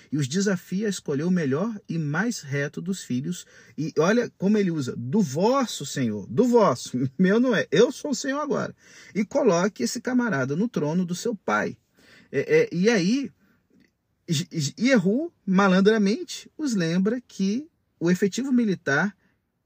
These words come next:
que existe em Israel está à disposição de Yehu, né? É, e assim, isso aí tá óbvio, né? Já que o próprio Yehu esteve à frente das forças, né,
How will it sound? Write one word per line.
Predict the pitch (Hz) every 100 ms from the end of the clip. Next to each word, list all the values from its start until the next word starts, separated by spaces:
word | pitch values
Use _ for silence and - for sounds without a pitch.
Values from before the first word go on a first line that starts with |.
| _ _
que | - 185 202
existe | 202 240 175 180 208 220
em |
Israel | 165 160 143 151 -
está | - - - 185
à |
disposição | 196 180 180 156 131 139 147
de | 180
Yehu, | 202 233 139 _ _ -
né? | 113 117 - _ - -
É, | 117 90
e | 120 151
assim, | 180 160 107
isso | - 117
aí | 120
tá | - 156
óbvio, | 147 156 104 95
né? | 101 101
Já | 110
que | -
o | 131
próprio | 110 110 131 175 220 214
Yehu | 135 110 117 160
esteve | - 123 123 160
à |
frente | 190 117 120 139 160
das | 185 -
forças, | - 113 - 214
né, | 208 147